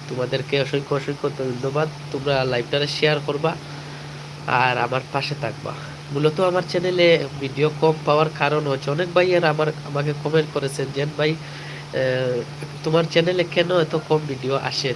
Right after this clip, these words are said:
তো এই, এটার কারণ হচ্ছে আমি বর্তমানে বাড়ি ছেড়ে, অর্থাৎ গা-, গ্রাম ছেড়ে শহরে চলে এসেছি, মুম্বাইয়ে এসেছি। এখানে ভিডিও করার মতো সেই রকম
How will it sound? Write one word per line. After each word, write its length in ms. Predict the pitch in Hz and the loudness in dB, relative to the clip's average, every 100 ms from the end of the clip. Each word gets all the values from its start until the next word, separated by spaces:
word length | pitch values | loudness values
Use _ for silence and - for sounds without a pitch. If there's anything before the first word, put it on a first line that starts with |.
| - | -2
তো 120 | 135 143 | -2 -2
এই, 360 | 147 156 165 170 | -2 2 2 2
এটার 220 | 156 151 175 151 | 0 -2 -2 2
কারণ 260 | 170 175 | 2 2
হচ্ছে 300 | 175 160 165 | 0 0 2
আমি 220 | 143 151 170 151 | 2 0 -2 0
বর্তমানে 440 | 147 143 147 156 165 | 0 2 2 4 4
বাড়ি 300 | 143 143 170 175 | 2 0 0 0
ছেড়ে, 300 | 170 165 180 - - | 2 2 -2 -8 -6
অর্থাৎ 240 | 147 147 143 | -2 -2 0
গা-, 280 | 147 143 143 | 0 2 0
গ্রাম 200 | 139 147 170 - | 0 -2 -2 0
ছেড়ে 240 | 175 175 | 4 4
শহরে 340 | 156 165 175 | 4 2 4
চলে 260 | 170 151 131 | 2 0 0
এসেছি, 320 | 127 127 - | -2 -6 -6
মুম্বাইয়ে 460 | 143 139 143 156 175 | -6 -4 -2 0 0
এসেছি। 440 | 160 170 151 196 - - - - - | -2 -4 -6 -6 -8 -10 -12 -10 -4
এখানে 260 | 151 165 160 | 2 2 2
ভিডিও 240 | 147 156 160 | 2 2 2
করার 260 | 165 165 165 | 4 2 2
মতো 240 | 160 165 | 0 0
সেই 240 | 160 143 143 | -2 0 2
রকম 180 | 156 | 2